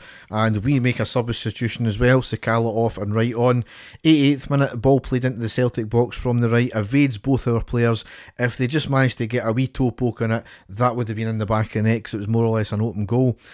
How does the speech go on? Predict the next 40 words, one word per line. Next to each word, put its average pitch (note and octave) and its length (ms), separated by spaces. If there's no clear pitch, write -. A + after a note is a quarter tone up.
Eighty-ninth C#3+ 460
minute, C#3+ 240
McGregor B2 400
made A2+ 160
a A2 40
big A2+ 220
save A#2 300
with G#2 100
his G#2 180
legs. A2 360
Eighty-fourth C3 540
minute, A#2 260
Cantwell B2+ 400
takes A#2+ 320
out A2+ 80
a G2 100
Celtic A#2 380
attacker. A2 460
Celtic - 420
play B2 220
on A2+ 320
as G#2 160
they G2+ 60
have A2 260
possession. A2 500
Shot - 360
by B2+ 140
the A2+ 120
other A2 180
attacker, G#2+ 560
and G2+ 140
a G2 40
big F#2+ 240
save G#2+ 280
for - 100
McGregor G#2 600
out G#2 60
for - 100
the F#2+ 60
corner. G#2+ 480